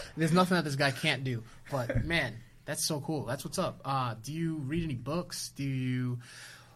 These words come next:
Speaker 2: get your news, like, uh, about tech and different things just from a
Speaker 1: Mm-hmm.
Speaker 2: certain source? Are you looking into crypto stocks at all? Is that in your, in your wheelhouse?
Speaker 1: Um,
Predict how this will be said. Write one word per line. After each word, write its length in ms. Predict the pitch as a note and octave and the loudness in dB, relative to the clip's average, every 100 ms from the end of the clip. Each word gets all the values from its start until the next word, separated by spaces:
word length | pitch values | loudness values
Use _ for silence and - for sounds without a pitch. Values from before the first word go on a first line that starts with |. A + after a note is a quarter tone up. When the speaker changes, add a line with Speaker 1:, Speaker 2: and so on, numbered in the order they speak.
| - C3+ A#2 | -14 -8 -4
Speaker 2:
get 180 | D#3+ D3+ | -2 0
your 120 | D3 | 0
news, 640 | C#3+ D3 C#3+ C#3+ C3 - - | 0 0 0 0 -2 -4 -2
like, 320 | C3+ A#2+ B2 | -2 0 0
uh, 380 | A#2+ A#2 A2 - | 0 2 0 -4
about 300 | A#2+ B2 - | -6 -6 -4
tech 300 | - C#3+ C#3 | -4 -2 -2
and 280 | B2 A#2+ - | -2 -2 -4
different 320 | C3+ B2 B2 | -6 -4 -4
things 320 | C3+ C3 B2+ A#2+ | -2 -2 -2 -4
just 240 | A#2+ D#3 | -6 -4
from 160 | C#3 D#3+ | 0 0
a 40 | |
Speaker 1:
Mm-hmm. 80 | D#3+ | 0
Speaker 2:
certain 180 | B2 G#2+ | -2 -4
source? 600 | - D3 D3 C#3+ - - | -4 -2 0 -2 -4 -4
Are 180 | A#2+ | -2
you 520 | A#2 A2+ A2 G#2+ G2+ A#2 - - - | -2 -2 -6 -8 -10 -14 -20 -20 -8
looking 240 | C#3 B2+ | -6 -4
into 160 | A#2+ A#2+ | -4 -6
crypto 600 | - D#3 D#3+ E3+ E3 E3 | -6 -6 -4 -4 -2 -4
stocks 440 | E3 - C#3 C#3 B2+ | -6 -8 -8 -8 -6
at 120 | D3 | -4
all? 200 | D3+ C#3+ | -4 -4
Is 100 | A2+ | -6
that 160 | A#2+ A#2 | -6 -6
in 140 | C3+ | -6
your, 300 | C3+ C#3 C#3 C#3 - | -6 -6 -8 -10 -12
in 80 | C3+ | -8
your 100 | C#3+ | -6
wheelhouse? 540 | C#3+ D3+ D3 D3 - - - - - - - - - | -6 -8 -8 -8 -10 -10 -10 -12 -16 -16 -18 -20 -6
Speaker 1:
Um, 800 | D#3 D#3+ E3 E3 E3 E3 E3 E3 | 0 2 4 2 2 0 -2 -4